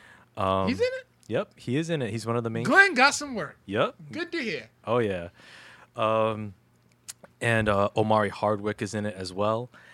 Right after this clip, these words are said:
Speaker 1: And, uh, Sorry to Bother You, it's a, it's a really cool and very creative film. And, uh, it's about this, uh, this guy named, uh, Cassius Green. And, um,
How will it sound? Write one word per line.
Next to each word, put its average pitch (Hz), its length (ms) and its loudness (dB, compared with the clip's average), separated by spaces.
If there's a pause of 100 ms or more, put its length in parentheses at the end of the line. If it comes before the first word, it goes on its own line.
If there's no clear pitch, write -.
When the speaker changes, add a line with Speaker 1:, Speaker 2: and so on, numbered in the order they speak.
(240)
Speaker 1:
And, 123 260 2
uh, 123 80 4
Sorry 285 260 2
to 196 100 2
Bother 170 300 4
You, 185 240 -2
it's 156 140 -4
a, 143 120 2
it's 143 140 -8
a 147 60 2
really 202 280 -4
cool 147 640 0
and 117 180 -4
very 165 220 0
creative 110 680 0
film. 104 500 -4 (120)
And, 104 360 -4
uh, 98 400 -2 (640)
it's 127 160 -2
about 143 380 4
this, 123 280 0
uh, 104 320 4
this - 180 -4
guy 104 320 2
named, 98 300 -4
uh, 92 180 -4
Cassius - 520 -2
Green. 98 480 -6 (420)
And, 104 380 -2
um, 98 460 -4